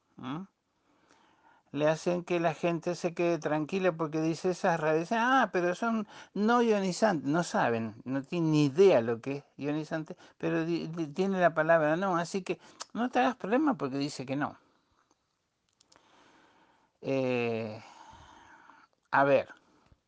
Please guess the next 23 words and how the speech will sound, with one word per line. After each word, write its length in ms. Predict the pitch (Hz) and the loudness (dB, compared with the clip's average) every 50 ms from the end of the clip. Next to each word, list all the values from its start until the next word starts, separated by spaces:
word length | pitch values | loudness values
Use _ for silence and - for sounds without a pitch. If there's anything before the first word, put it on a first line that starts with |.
| _ _ _ _ _ _ _ _ _ _ _ _ _ _ _ _ _ _ _ - | _ _ _ _ _ _ _ _ _ _ _ _ _ _ _ _ _ _ _ -10
yo 320 | 131 139 143 139 165 196 | -6 -6 -4 -2 0 0
no 160 | 220 226 214 - | 2 2 0 0
quiero 280 | - 185 165 165 143 | 0 0 0 0 0
convencerlos 1080 | - 143 135 131 135 131 131 - - - 131 131 131 131 - - - 120 123 120 110 | 0 -2 0 0 0 -2 -2 -4 -2 0 2 2 0 -2 -6 -10 -6 -4 -4 -4 -4
de 140 | 110 113 107 | -4 -6 -6
nada, 360 | 101 98 92 95 110 113 117 131 | -6 -8 -10 -12 -10 -8 -6 -6
le 140 | 147 175 196 | -6 -6 -4
quiero 280 | - 262 262 226 208 | -2 0 2 2 0
simplemente 840 | 175 - 180 160 147 131 131 135 139 151 170 180 185 160 - 156 139 | 0 -2 -2 -2 -2 -2 -2 -2 -2 0 0 -2 -2 -2 -4 -6 -6
plantear 540 | - - 123 123 127 123 - 156 156 151 | -6 -4 -4 -4 -4 -2 -2 0 0 0
una 180 | 143 135 127 113 | 0 0 -2 -4
situación 600 | - - 117 101 - - - - - 160 165 156 | -6 -8 -8 -6 -6 -8 -8 -6 -6 -6 -4 -4
y 100 | 139 117 | -4 -6
que 200 | 110 - 107 107 | -6 -8 -8 -8
cada 340 | - - 123 117 117 120 113 | -4 -4 -2 -2 -2 -2 -4
cual 320 | - - 143 151 156 151 143 | -4 -2 -2 -2 -2 -2 -6
saque 580 | - - - 135 139 - - - 143 143 143 _ _ _ _ _ _ _ _ | -6 -2 -2 -2 -2 -2 -6 -10 -10 -10 -12 _ _ _ _ _ _ _ _
su 340 | - - - - 127 113 113 | -18 -12 -6 -4 -4 -4 -4
conclusión. 800 | - 117 110 104 104 98 - - 104 98 - - - 107 98 - - - - _ _ _ _ _ _ _ _ _ _ _ _ _ _ _ _ - _ - _ _ _ _ _ _ _ _ _ _ _ _ _ _ _ | -8 -8 -8 -8 -8 -12 -12 -14 -16 -16 -14 -14 -16 -16 -16 -16 -20 -20 -20 _ _ _ _ _ _ _ _ _ _ _ _ _ _ _ _ -20 _ -20 _ _ _ _ _ _ _ _ _ _ _ _ _ _ _
Supongamos 720 | - - - 214 190 214 208 214 226 254 269 277 262 247 - | -10 -4 -4 -2 -2 0 -2 2 4 4 4 4 2 0 0
que 200 | - 160 156 151 | -2 -2 -2 0
yo 220 | 160 170 170 175 | 2 2 2 2
les 180 | 170 175 156 | 2 0 -2